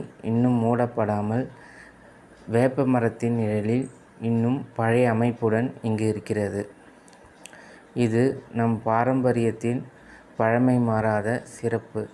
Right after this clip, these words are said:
அந்த நாளில் ஏழு கன்னிமார்களுக்கு உதவியாக இருந்த விலங்கினங்கள் தற்போது இந்த கன்னியம்மனுக்கு காவல் தெய்வங்களாக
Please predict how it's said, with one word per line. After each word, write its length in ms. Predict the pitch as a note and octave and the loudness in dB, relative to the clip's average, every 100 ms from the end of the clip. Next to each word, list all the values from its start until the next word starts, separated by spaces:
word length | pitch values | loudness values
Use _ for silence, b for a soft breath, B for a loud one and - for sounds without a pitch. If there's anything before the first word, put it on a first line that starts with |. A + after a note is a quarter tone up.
| - - B B B B B - | -20 -20 B B B B B -4
அந்த 260 | A2 A2+ A#2 | -2 0 0
நாளில் 500 | A2+ A#2+ A#2+ A#2 C#3 - B B B - | 2 0 0 -2 -4 -10 B B B -4
ஏழு 280 | A2+ B2 A#2+ | 2 4 2
கன்னிமார்களுக்கு 1040 | A#2+ A#2 A#2 C3 C3 A#2+ G#2+ A2 A2 - B2+ - - | 0 -2 0 0 2 0 0 -2 -4 -4 -6 -6 -8
உதவியாக 580 | A#2 A2 A#2+ A#2+ A#2 A2+ | -4 0 0 2 2 0
இருந்த 320 | A#2+ A2 G#2+ A2 B2 - | 0 -2 -2 -4 -6 -10
விலங்கினங்கள் 680 | A2 A2 A#2 A#2+ A2+ G#2 G#2+ C3+ - B B B B B B | -8 -4 -2 -2 -2 -4 -6 -10 -16 B B B B B B
தற்போது 580 | - A#2 A#2 B2 A#2 A2 C3+ C#3+ - | -2 -2 0 0 0 0 -2 -4 -4
இந்த 220 | B2 A#2 | -2 0
கன்னியம்மனுக்கு 960 | A#2 A2+ A#2 B2+ B2 A2+ G#2+ G#2+ - B2 - - | 0 0 2 0 0 -2 -4 -6 -4 -4 -6 -14
காவல் 420 | - A#2 A#2 B2+ A#2+ | -4 0 2 2 2
தெய்வங்களாக 680 | A2+ A2 A2 G#2+ G#2 G#2+ | 0 0 -2 0 -2 -2